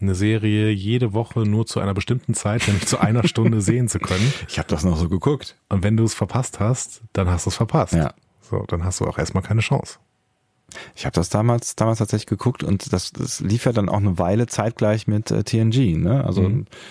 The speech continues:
Speaker 2: die liefen beide, glaub
Speaker 1: Ja,
Speaker 2: ich, dann
Speaker 1: irgendwie
Speaker 2: auch
Speaker 1: drei Staffeln oder sowas, ne?
Speaker 2: Ja, ja, genau. Frisch im Fernsehen beide so. Ja, verrückte Zeit damals.
Speaker 1: Verrückt, verrückt,
Speaker 2: Mann,
Speaker 1: verrückt.
Speaker 2: Mann, Mann.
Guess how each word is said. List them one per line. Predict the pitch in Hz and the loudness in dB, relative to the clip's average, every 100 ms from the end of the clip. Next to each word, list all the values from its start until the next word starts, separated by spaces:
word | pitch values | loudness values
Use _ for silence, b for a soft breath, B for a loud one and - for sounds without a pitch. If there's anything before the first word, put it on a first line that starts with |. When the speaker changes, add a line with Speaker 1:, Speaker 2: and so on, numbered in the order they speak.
| B B B B - | B B B B -6
Speaker 2:
die | |
liefen | 98 101 92 | -4 -2 0
beide, | 87 101 113 117 | 2 2 2 0
glaub | 120 - - 107 | -4 -8 -2 0
Speaker 1:
Ja, | |
Speaker 2:
ich, | 110 | 0
dann | 104 | 0
Speaker 1:
irgendwie | 107 | 0
Speaker 2:
auch | 107 | 0
Speaker 1:
drei | 107 | -2
Staffeln | - 107 98 | -2 -2 -2
oder | 87 87 | -2 -2
sowas, | 90 87 - | -4 -4 -2
ne? | 107 | 0
Speaker 2:
Ja, | 107 | 2
ja, | 104 | 2
genau. | 92 92 90 | 0 -2 -4
Frisch | - - 110 - | -6 -2 -2 -2
im | 101 | -2
Fernsehen | - 110 107 82 | 0 0 2 2
beide | 80 90 90 | 0 0 -2
so. | 92 73 82 - _ _ _ _ _ _ _ _ _ _ _ _ _ | -2 -2 -4 -8 _ _ _ _ _ _ _ _ _ _ _ _ _
Ja, | - - | -4 -2
verrückte | 123 110 107 - | 0 0 0 -4
Zeit | - 76 - | -6 -10 -10
damals. | 73 | -8
Speaker 1:
Verrückt, | 73 82 - | -4 -4 -6
verrückt, | - - 76 | -12 -10 -8
Speaker 2:
Mann, | - | -6
Speaker 1:
verrückt. | 85 - - | -6 -6 -12
Speaker 2:
Mann, | |
Mann. | - | -20